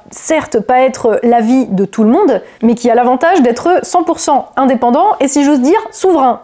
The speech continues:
Voilà. Donc ça me permet de dire que oui, j'emmerde les fact-checkers, les journalistes subventionnés par nos impôts et, à, et tous les chiens de garde de la Macronie qui vivent sous perfusion d'argent public et qui passent leur temps à voir des complots russes et chinois d'extrême droite partout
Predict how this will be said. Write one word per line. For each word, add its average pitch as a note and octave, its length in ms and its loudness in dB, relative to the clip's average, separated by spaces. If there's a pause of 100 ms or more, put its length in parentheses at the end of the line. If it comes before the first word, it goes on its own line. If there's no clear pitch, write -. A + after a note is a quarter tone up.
(120)
Voilà. A#3+ 380 -2 (460)
Donc G#3 160 -2
ça C4+ 120 0
me C4 80 2
permet C#4+ 320 0
de C4 100 2
dire C#4 380 0
que F4+ 80 0
oui, F4 160 2 (140)
j'emmerde D4+ 580 2
les D4 100 2
fact-checkers, D#4 760 -2
les B3 120 2
journalistes C4+ 460 0
subventionnés C4 560 0
par A#3 160 -2
nos A3 160 0
impôts C4+ 280 0
et, C4 80 2
à, A3 60 2 (240)
et B3 140 0
tous A4 300 0
les B3 100 2
chiens D#4+ 280 -2
de C#4+ 40 2
garde D#4+ 260 2
de B3 80 2
la A#3 100 2
Macronie F4+ 720 0
qui D4 160 0
vivent C#4+ 220 2
sous G3 160 -4
perfusion E4 560 0
d'argent B3 260 0
public B3 380 0
et B3 60 0
qui A#3 120 -2
passent B3 240 -2
leur A#3 160 -2
temps D4+ 160 2
à A3+ 60 2
voir B3+ 260 2
des A3+ 100 0
complots B3 380 2
russes D4 220 0
et A#3 40 0
chinois C4 340 2
d'extrême A#3 340 -2
droite C4+ 240 -2
partout D#4 340 0